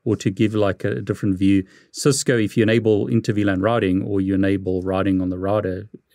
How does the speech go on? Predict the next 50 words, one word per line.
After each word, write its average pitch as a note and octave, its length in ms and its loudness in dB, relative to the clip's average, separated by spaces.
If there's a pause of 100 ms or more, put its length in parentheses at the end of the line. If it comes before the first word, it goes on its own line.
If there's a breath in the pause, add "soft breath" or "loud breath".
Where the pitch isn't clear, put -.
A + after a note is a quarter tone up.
every G#2+ 260 2
V F#2+ 220 0
lan F#2 200 -2
can F#2 120 -10
talk F#2+ 180 -8
to - 100 -8
every G2+ 180 -2
V B1 160 -6
lan. - 200 -10 (440 soft breath)
Um, F#2 200 -2
you G2 220 0
have G#2 160 -2
to - 100 -6
create G2+ 220 -2
access G#2 360 -6
lists - 340 -14
to - 100 -2
block G2 360 -6 (680 soft breath)
V G#2 140 2
lans F#2 220 0
from G2+ 140 -6
talking A2+ 280 2
to - 60 -6
each - 120 -10
other. G2 120 -8
So G#2 200 -2 (420 soft breath)
it's, - 300 -10
it A#2 80 -6
doesn't B2+ 300 2
sound A#2+ 260 0
like, G#2 240 0 (480 soft breath)
perhaps B2+ 180 -2
the B2 80 0
implementation A2+ 560 2
isn't A2 160 -2
the G2+ 80 0
very G2 220 -2
best, A#2+ 260 -2
but G2+ 100 -4
it F#2+ 120 -6
sounds G2+ 260 -4
like - 220 -6
it's - 160 -10
not, A#2 100 -6 (240)
it's, - 220 -16
Cisco's B2+ 400 2
kind A#2+ 180 0
of - 60 -2
the - 60 -8
same. - 260 -6